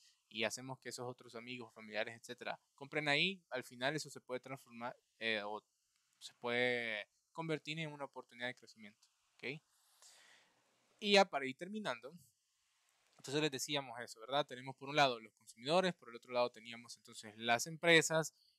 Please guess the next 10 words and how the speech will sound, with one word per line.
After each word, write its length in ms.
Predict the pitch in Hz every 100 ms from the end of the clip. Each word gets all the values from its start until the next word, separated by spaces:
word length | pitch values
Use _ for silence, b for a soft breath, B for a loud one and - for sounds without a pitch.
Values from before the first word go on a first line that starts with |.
| b
y 100 | 147
mercadeo 580 | 151 165 165 160 156 156
va 100 | 151
a 40 | 143
funcionar 480 | 160 - 135 135
como 480 | 131 127 127 123 123 -
un 240 | 175 175
puente 480 | - 180 175 - 135
que 100 | -
exista 480 | - - 160 -